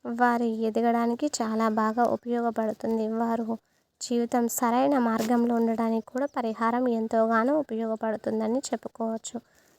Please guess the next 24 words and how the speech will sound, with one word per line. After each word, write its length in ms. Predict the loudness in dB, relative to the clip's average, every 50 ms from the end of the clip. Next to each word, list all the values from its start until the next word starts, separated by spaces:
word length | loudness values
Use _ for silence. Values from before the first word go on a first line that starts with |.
| _ _
శ్రీరామనవమి 760 | -2 2 4 4 4 4 4 2 2 2 2 0 0 0 0 0
రోజున 360 | 0 0 -2 -2 -2 -6 -6
కొడుకులు 400 | -2 0 0 0 0 0 0 0
ఉన్నవారు 420 | 0 0 0 0 0 0 0 0 0
ఏం 380 | 0 2 2 2 2 2 0 0 0 -2
చేయాలో 360 | 0 0 0 2 2 2 2
తెలుసుకున్నారు 680 | 2 0 0 0 -2 -4 -4 -4 -4 -2 -2 -4 -4
కదా. 260 | -4 -4 -4 -4 -4 -6 -8 _ _ _ _ _ _ _ -2
వీడియో 300 | 2 2 4 4 4 2
నచ్చితే 400 | 2 2 0 -4 -6 -8 -8 -8 -6
ఖచ్చితంగా 500 | -4 -6 -6 -6 -6 -6 -4 -4 -2 -2
లైక్ 220 | -2 -2 -2 -4
చేయడం 320 | -4 -4 -4 -2 -2 0 -2
మర్చిపోకండి. 760 | -2 -4 -4 -6 -10 -14 -12 -12 -12 -8 -6 -4 -4 -2 -2
ఇలాంటి 360 | 0 0 0 0 0 0 0 2 2
ఎన్నో 240 | 2 2 2 2 2
వీడియోస్ 400 | 2 2 2 2 0 -2 -2 -4
కోసం 280 | -6 -6 -6 -4 -2 -2 0
మన 140 | 0 0 -2
ఛానల్ని 440 | -2 -2 0 0 0 2 2 0 0 -2 _ _ _
తప్పకుండా 520 | -14 -14 -12 _ -8 -6 -4 -4 -2 -2 -2
సబ్స్క్రైబ్ 500 | 0 0 0 0 -2 -4 -6 -6 -6 -4
చేసుకోండి. 480 | -4 -6 -6 -6 -2 0 2 2 2 0 -2 -6 _ _ _ -20 -20 -20 -16 -12
ఈ 120 | -12 -12